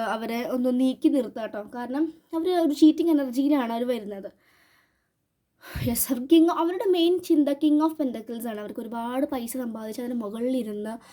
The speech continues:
ആ, ഒരു വെൽത്ത്, മെറ്റീരിയലിസ്റ്റിക് ആയിട്ടുള്ള ഒരു മനുഷ്യനെയാണ് കാണുന്നത്. അത് തെറ്റാണെന്നല്ല, പക്ഷെ അവർക്ക് അതിലാണ് ഓവർ ആയിട്ടുള്ളൊരു, ആം, ഇഷ്ടം എന്ന് പറയില്ല. അ-, അവിടെ പൈസ,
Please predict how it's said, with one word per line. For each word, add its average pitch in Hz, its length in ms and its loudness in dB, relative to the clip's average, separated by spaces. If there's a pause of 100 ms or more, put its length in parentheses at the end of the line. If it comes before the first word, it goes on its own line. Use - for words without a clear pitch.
(240)
ആ, 208 80 -10 (680)
ഒരു 254 100 0
വെൽത്ത്, 240 680 0 (140)
മെറ്റീരിയലിസ്റ്റിക് 277 800 -2
ആയിട്ടുള്ള 262 220 0
ഒരു 262 180 0
മനുഷ്യനെയാണ് 226 640 -4
കാണുന്നത്. 202 280 -6
അത് - 60 -8
തെറ്റാണെന്നല്ല, 240 680 -2
പക്ഷെ 240 240 -6
അവർക്ക് 262 220 -2
അതിലാണ് 311 360 2
ഓവർ 247 340 -2
ആയിട്ടുള്ളൊരു, 226 560 -6 (400)
ആം, 208 460 -4 (100)
ഇഷ്ടം 269 300 0 (380)
എന്ന് 254 120 0
പറയില്ല. 202 300 -6 (220)
അ-, - 180 -12 (120)
അവിടെ 320 320 2
പൈസ, 349 340 6